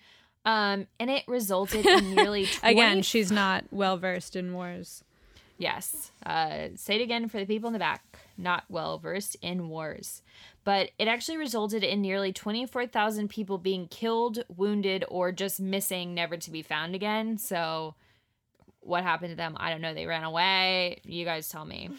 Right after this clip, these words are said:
Speaker 2: <laughs>
Speaker 1: So
Speaker 2: Ugh.
Speaker 1: the main part of the park is in the unincorporated town of Shiloh,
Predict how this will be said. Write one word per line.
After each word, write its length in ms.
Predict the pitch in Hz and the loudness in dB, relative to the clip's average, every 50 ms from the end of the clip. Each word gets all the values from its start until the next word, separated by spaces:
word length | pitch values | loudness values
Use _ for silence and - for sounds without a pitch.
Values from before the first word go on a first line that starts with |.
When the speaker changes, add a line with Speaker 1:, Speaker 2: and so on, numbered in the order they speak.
| 277 - - | -16 -16 -16
Speaker 2:
<laughs> 60 | 359 381 - _ _ _ _ _ _ _ _ _ _ _ _ _ _ _ - - _ - - - - - - - _ | -16 -16 -16 _ _ _ _ _ _ _ _ _ _ _ _ _ _ _ -18 -18 _ -20 -20 -20 -20 -20 -20 -16 _
Speaker 1:
So 380 | - - 196 240 226 226 226 226 | -6 0 4 4 4 6 4 2
Speaker 2:
Ugh. 60 | 214 | 2
Speaker 1:
the 80 | 220 | 2
main 260 | 208 220 240 277 320 339 | 2 2 2 2 0 -2
part 220 | - 285 302 285 | -2 0 0 2
of 140 | 294 285 269 | 0 0 -2
the 80 | 285 277 | -4 -8
park 460 | 214 - 196 180 180 170 180 - - - | -6 -4 -2 0 0 0 -2 -6 -8 -4
is 280 | - 202 202 190 170 - - | -2 0 0 0 -2 -6 -8
in 360 | - 185 202 202 196 196 190 185 | -6 -4 -2 -2 0 -2 -2 -2
the 180 | 185 190 196 - - | 0 -2 -2 -2 -2
unincorporated 800 | - 220 247 247 240 220 - 214 202 196 202 202 196 180 190 190 185 | -2 -2 -2 -2 -4 -4 -2 -2 -2 -2 -2 -4 -2 -2 -4 -6 -4
town 300 | - 190 175 180 180 175 | -4 -2 -2 -2 -2 -2
of 160 | - 196 - | -4 -6 -6
Shiloh, 680 | - - - 185 165 160 156 165 160 175 208 277 311 | -4 -4 -2 -2 -2 -2 -2 -2 -2 -2 -2 -4 -6